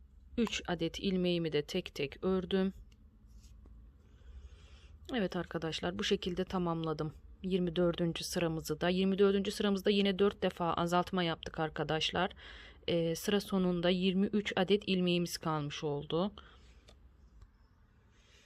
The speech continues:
Evet arkadaşlar, yirmi beşinci sıramıza geçiyoruz. Yirmi üç adet ilmeğimiz kalmıştı burada.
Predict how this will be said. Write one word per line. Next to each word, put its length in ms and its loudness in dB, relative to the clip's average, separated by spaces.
Evet 240 2
arkadaşlar, 760 -6
yirmi 520 0
beşinci 460 2
sıramıza 440 0
geçiyoruz. 720 -4
Yirmi 240 2
üç 200 -2
adet 300 -4
ilmeğimiz 580 -2
kalmıştı 600 -8
burada. 460 -4